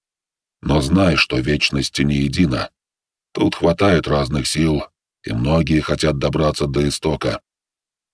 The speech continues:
Хранители лишь хранят, а не правят, и каждый из них ведёт свою игру. Контракция не любит Норн, а золотые варвары — Ковенант и Вортексов.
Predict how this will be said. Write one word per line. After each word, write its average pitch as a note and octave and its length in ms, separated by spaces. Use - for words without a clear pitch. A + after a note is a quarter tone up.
Хранители E2+ 520
лишь D#2+ 260
хранят, E2+ 520
а - 120
не A#1+ 100
правят, D2+ 560
и - 120
каждый F2 440
из D#2 140
них F2+ 240
ведёт D#2+ 300
свою D2+ 360
игру. C#2 360
Контракция E2 720
не E2 160
любит E2+ 400
Норн, C2 440
а C2+ 120
золотые D#2+ 480
варвары — D#2+ 500
Ковенант D2 760
и D2+ 80
Вортексов. - 760